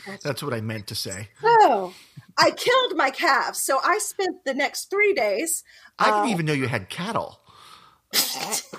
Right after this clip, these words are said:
Speaker 1: Okay, I am.
Speaker 2: Oh, you, you mean calves.
Speaker 1: Yes.
Speaker 2: I'm
Speaker 1: Okay.
Speaker 2: sorry.
Speaker 1: Oh,
Speaker 2: I
Speaker 1: now
Speaker 2: am
Speaker 1: we're
Speaker 2: new
Speaker 1: gonna
Speaker 2: with this
Speaker 1: make
Speaker 2: whole
Speaker 1: fun of
Speaker 2: English thing.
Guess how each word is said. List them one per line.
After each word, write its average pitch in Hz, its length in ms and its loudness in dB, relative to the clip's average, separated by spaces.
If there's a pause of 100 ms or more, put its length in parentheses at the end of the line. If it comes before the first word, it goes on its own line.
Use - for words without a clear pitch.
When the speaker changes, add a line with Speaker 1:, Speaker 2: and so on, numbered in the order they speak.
(2250)
Speaker 1:
Okay, 415 540 4 (100)
I 370 340 4
am. - 100 8
Speaker 2:
Oh, 202 40 2
you, 196 180 0
you 220 280 0
mean 214 280 0
calves. 190 1160 -8
Speaker 1:
Yes. 339 1120 4
Speaker 2:
I'm 160 160 0
Speaker 1:
Okay. - 140 6
Speaker 2:
sorry. 131 560 0 (200)
Speaker 1:
Oh, 349 460 6
Speaker 2:
I 302 100 6
Speaker 1:
now 370 100 8
Speaker 2:
am - 60 6
Speaker 1:
we're - 60 4
Speaker 2:
new 370 160 2
Speaker 1:
gonna 185 60 0
Speaker 2:
with - 80 0
this 156 100 0
Speaker 1:
make - 80 6
Speaker 2:
whole 156 200 2
Speaker 1:
fun 370 160 6
of - 60 2
Speaker 2:
English 139 400 -2
thing. 73 300 -10